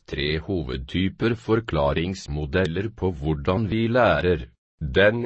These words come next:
ene typen er atferdsteoretiske modeller der en studerer hva betingelsene for at vi skal endre atferd er. Kriteriet for at vi har lært noe vil i hovedsak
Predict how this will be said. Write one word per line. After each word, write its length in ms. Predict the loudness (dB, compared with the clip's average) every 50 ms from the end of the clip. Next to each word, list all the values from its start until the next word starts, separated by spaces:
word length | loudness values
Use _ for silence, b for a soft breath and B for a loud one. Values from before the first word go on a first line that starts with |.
| -2
ene 480 | 0 2 4 4 4 2 2 0 0 0
typen 600 | -2 -4 -4 -4 -4 -4 -4 -4 -2 -2 -2 -2 -4
er 220 | -4 -6 -6 -4 -2 -2
atferdsteoretiske 1400 | -2 -2 -4 -4 -2 -2 -2 -2 -4 -8 -10 -4 0 0 2 2 2 2 2 0 0 -2 -2 -6 -6 -4 -4 -4 -2
modeller 640 | -2 -2 -2 0 2 4 4 4 2 0 0 -2 -2
der 380 | -2 0 0 2 2 0 0 -2
en 240 | -2 -2 -2 -2
studerer 840 | -4 -8 -8 -6 -4 -4 -2 -2 0 0 0 0 0 0 0 0 -2 -4
hva 300 | -4 -2 0 0 0 2
betingelsene 1040 | 2 0 -2 -2 0 -2 0 0 0 -2 -2 -4 -6 -8 -4 -2 -2 0 2 0 0
for 220 | 0 0 0 2 0
at 260 | 0 -2 -8 -10 -6
vi 220 | -6 -4 -4 -4 -6
skal 380 | -8 -6 -4 -2 -2 -2 -2 -4
endre 560 | -4 -2 -2 -2 -2 -2 -4 -2 -2 -2 -2 0
atferd 800 | 0 0 0 -2 -4 -8 -8 -4 -2 -2 -2 -2 -6 -12 -16 -20 _ _ _ _ _ _
er. 260 | 0 2 2 2 0 -2 _ _ _ _
Kriteriet 920 | -6 -2 0 0 0 -2 -4 -4 -2 0 0 0 0 0 0 0 0 0 -2
for 260 | -4 -4 -4 -4 -4 -4 -2
at 240 | -2 -2 -2 -2 -4
vi 240 | -6 -4 -2 -2 0
har 320 | 2 2 2 2 2 0
lært 380 | -2 -2 0 0 0 -2 -2 -4
noe 300 | -4 -2 -2 -2 -2 -2 -4 -8 _ _ _ _ _ -12
vil 340 | -6 -4 -2 -2 -2 -2 -4 -6
i 240 | -6 -6 -6 -6 -6
hovedsak 960 | -4 -4 -4 -4 -4 -6 -6 -8 -8 -10 -10 -10 -4 -2 0 0 -2 -2 -6